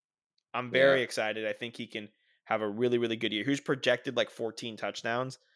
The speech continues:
Speaker 1: and stuff. So I'm, I'm excited, man. I'm excited. Those
Speaker 2: I
Speaker 1: are my, like,
Speaker 2: I think, like, I, I have two that I think also, like, th-, those are really
Speaker 1: Mm.
Speaker 2: good. I have two, like, lower level picks that are, to me, um, like,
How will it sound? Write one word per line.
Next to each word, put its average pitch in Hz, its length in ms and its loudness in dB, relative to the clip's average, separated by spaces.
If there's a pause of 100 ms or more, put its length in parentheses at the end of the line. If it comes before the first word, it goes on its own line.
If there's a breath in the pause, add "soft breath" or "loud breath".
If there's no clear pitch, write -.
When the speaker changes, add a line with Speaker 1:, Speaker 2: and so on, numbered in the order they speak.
(420)
Speaker 1:
and 139 80 -6
stuff. 151 260 2
So 101 340 -2 (260)
I'm, 110 400 -6
I'm 135 140 0
excited, 131 340 4
man. 101 200 -10 (140)
I'm 113 140 -2
excited. 113 420 0
Those 120 140 8
Speaker 2:
I 135 80 8
Speaker 1:
are 127 60 2
my, 117 220 -2
like, 107 320 -4 (960)
Speaker 2:
I 123 160 6
think, 120 300 -2 (140)
like, 113 300 4
I, 123 240 8
I 117 200 4
have 131 200 6
two 117 220 2
that 104 140 4
I 101 140 6
think 98 220 -4
also, 95 380 2
like, 87 280 -2
th-, 101 200 4
those 117 240 6
are 113 40 2
really 104 160 4
Speaker 1:
Mm. 87 40 -2
Speaker 2:
good. 95 100 4
I 101 40 6
have 101 120 2
two, 127 220 0 (440)
like, 101 200 2
lower 98 300 2
level 107 240 4
picks 110 380 2
that 98 200 4 (100)
are, 90 460 4 (260)
to 95 60 -12
me, 95 540 -6 (920)
um, 95 400 2
like, 90 240 -2